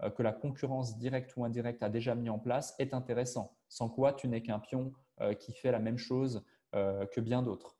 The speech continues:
Tu vois ? Euh, donc, euh, donc, par exemple, euh, les, les... aujourd'hui, je te donne un exemple concret. Les parutions médias type Forbes, euh, pratiquement, euh,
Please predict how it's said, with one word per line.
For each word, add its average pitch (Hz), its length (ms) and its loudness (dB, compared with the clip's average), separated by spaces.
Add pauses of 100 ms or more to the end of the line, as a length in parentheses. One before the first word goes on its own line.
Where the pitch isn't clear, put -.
(340)
Tu - 100 -8
vois ? 104 300 0 (280)
Euh, 98 140 -4
donc, 107 380 -6
euh, 98 100 -2
donc, 104 300 -6
par 98 160 -6
exemple, 110 720 -2 (320)
euh, 101 320 -2
les, 101 260 -4
les... 101 320 -6 (200)
aujourd'hui, 123 500 2
je 143 80 -6
te 123 80 -4
donne 117 180 0
un 117 100 2
exemple 117 460 0
concret. 139 440 2 (840)
Les 127 120 4
parutions 127 380 2
médias 127 280 2
type - 180 -8
Forbes, 139 340 2 (380)
euh, - 100 -4
pratiquement, 131 760 0
euh, 95 160 -4